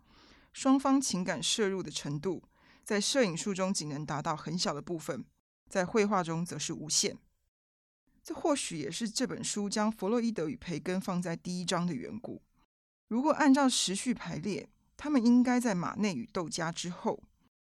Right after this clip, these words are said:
然而弗洛伊德与培根这一章对肖像画的解释与分析最为完备。奠基于这个认识，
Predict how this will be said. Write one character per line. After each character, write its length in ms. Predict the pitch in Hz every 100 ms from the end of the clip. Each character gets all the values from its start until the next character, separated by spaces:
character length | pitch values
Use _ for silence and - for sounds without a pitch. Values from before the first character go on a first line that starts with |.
| _
然 120 | 208 247
而 100 | 330
弗 180 | - 233
洛 160 | 311
伊 80 | 320
德 160 | 233 208
与 80 |
培 240 | 226 214 180
根 280 | - 226 226
这 100 | 214
一 100 | 208
章 320 | 208 185 190
对 160 | 214
肖 220 | 202 247 220
像 180 | 220
画 120 | 202 175
的 80 |
解 260 | 165 - -
释 380 | - 220 160 -
与 80 | -
分 260 | - 180
析 360 | 190 - 190 - _
最 160 | -
为 100 | 190
完 240 | 160 143 226
备。 300 | 175 165 - _ _ _ _ _ _ _ _
奠 200 | 339 285
基 180 | 226 262
于 80 | 202
这 100 | 214
个 120 | 196
认 200 | 208 175
识， 360 | - 175 139